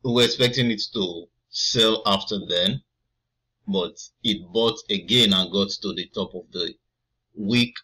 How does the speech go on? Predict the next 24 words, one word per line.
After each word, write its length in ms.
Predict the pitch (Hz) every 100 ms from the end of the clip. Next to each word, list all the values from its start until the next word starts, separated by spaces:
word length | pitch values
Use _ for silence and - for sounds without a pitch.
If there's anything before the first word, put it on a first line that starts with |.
| -
of 300 | 113 92 87 - - _ -
the 80 | 104
previous 460 | 113 110 107 107
candle, 580 | - 98 98 95 98 131 - -
then 200 | 101 95
sold 600 | - - 120 123 117 104
again 480 | 92 98 107 104 104
within 420 | 107 101 131 120
the 100 | 104
same 340 | - 113 104
month, 280 | 90 95 - _ _ _ _ _ _ _ _ _
but 300 | 120 104 107 -
it 140 | 123 101
did 100 | 107
not 280 | 120 123 104
go 180 | 110
far, 560 | 107 - 110 101 98 98 - _ _ _ _ _ _ _
um, 500 | 98 90 87 82 78 _ _ _ -
from 320 | 120 98 92 90
the, 260 | 95 98 - -
the 320 | 101 98 - -
open. 360 | 117 117 92
That's 220 | 98 101 -
the 200 | 101